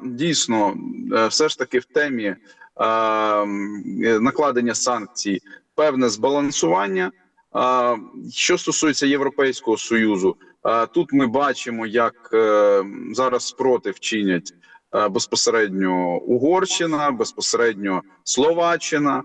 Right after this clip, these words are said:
А, м, Словаччину, я думаю, легше все ж таки, бо там тема йде про певні компенсатори, е, у разі, е, обмежень на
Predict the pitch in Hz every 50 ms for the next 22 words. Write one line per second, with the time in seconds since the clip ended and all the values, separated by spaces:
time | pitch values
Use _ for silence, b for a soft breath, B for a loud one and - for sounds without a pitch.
0 | B B B B B B B B B - - 107 110 113 113 113 113 113 110 110
1 | 107 104 104 98 - - 82 - - - 131 131 - - 139 160 170 175 175 170
2 | 160 - - 131 123 123 117 117 113 113 104 110 113 104 101 98 95 95 98 101
3 | 113 135 - - - 160 147 - - 151 147 - - - 131 - - 131 117 101
4 | 110 - - 113 113 110 104 107 101 98 - 120 117 113 110 104 101 98 92 104
5 | 98 95 - - 110 104 98 95 92 90 85 - _ _ _ _ _ _ _ _
6 | - 127 120 113 110 104 - 123 113 101 - 120 120 110 - - 131 123 110 -
7 | - 104 98 95 92 87 82 b b b b b b _ - 98 98 98 95 95
8 | 92 - 117 110 123 120 117 110 104 92 101 101 101 98 98 95 95 95 92 90
9 | 90 90 90 87 - _ _ - - - 95 95 92 92 90 - 95 104 110 120
10 | 120 113 98 101 101 101 101 101 104 104 101 98 95 95 92 90 90 87